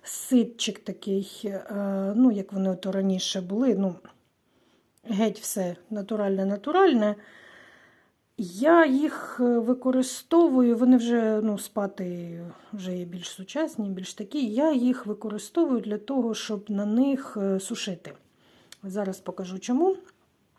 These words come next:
Якось мені не траплялися такі, не знаю, як їх там, килимочки, не килимочки, таке, щоб мене влаштовувало. Ну, а оце влаштувало, воно і повітря припускає,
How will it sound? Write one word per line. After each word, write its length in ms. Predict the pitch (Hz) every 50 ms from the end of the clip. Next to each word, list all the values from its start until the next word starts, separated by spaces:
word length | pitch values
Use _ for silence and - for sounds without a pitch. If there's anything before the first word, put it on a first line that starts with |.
| _ _ _ _ _ _ _ _ _ _ _ _ _
Якось 300 | - 220 202 - 226 -
мені 200 | 233 220 220 214
не 100 | 208 208
траплялися 760 | 208 220 214 - 226 208 190 180 180 180 - - 208 185 185 185 - - _ _ _ _ _ _ _ _ _ _ _
такі, 400 | - 180 - 196 196 180 175 170
не 160 | 175 185 180
знаю, 320 | 175 190 185 185 180 170
як 200 | 170 175 170 170
їх 120 | 180 - -
там, 200 | - 180 175 175
килимочки, 680 | - 214 196 196 190 196 240 294 277 - - - 240
не 120 | 196 202
килимочки, 680 | 196 - 214 196 190 190 202 247 294 254 - - - 208
таке, 280 | 196 - 196 - 233 220
щоб 220 | - - 196 185
мене 200 | 196 202 202 202
влаштовувало. 640 | 196 190 190 - - - 175 170 165 165 175 190 214
Ну, 200 | 269 330 359 349
а 120 | 285 247 226
оце 300 | 226 - - - 277 240
влаштувало, 600 | - 214 214 - - - 202 214 240 247 220 196
воно 280 | 185 202 202 202 202 196
і 60 | 190
повітря 440 | 190 196 196 254 311 330 - 226 196
припускає, 720 | - 220 202 - 208 190 - - 214 196 196 190 190